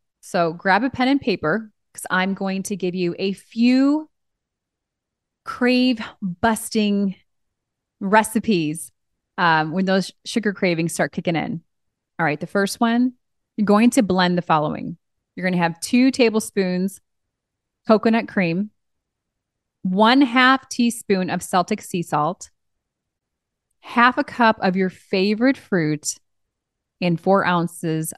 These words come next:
of filtered water. Another method, two tablespoons of apple cider vinegar in a glass of water with a sprinkle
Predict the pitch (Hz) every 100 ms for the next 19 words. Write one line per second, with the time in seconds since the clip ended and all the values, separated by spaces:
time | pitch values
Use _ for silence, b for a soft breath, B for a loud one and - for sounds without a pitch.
0 | - 156 143 - 151 147 156 151 - -
1 | - _ - 202 208 233 208 180 - 156
2 | - _ _ _ _ _ - - 269 294
3 | 277 262 247 254 - 254 247 240 - 190
4 | - 202 208 226 - 220 220 233 214 190
5 | 185 180 165 185 180 180 185 - 190 185
6 | 170 165 160 165 - 175 190 - 196 -
7 | - - 202 240 254 247 208 165 151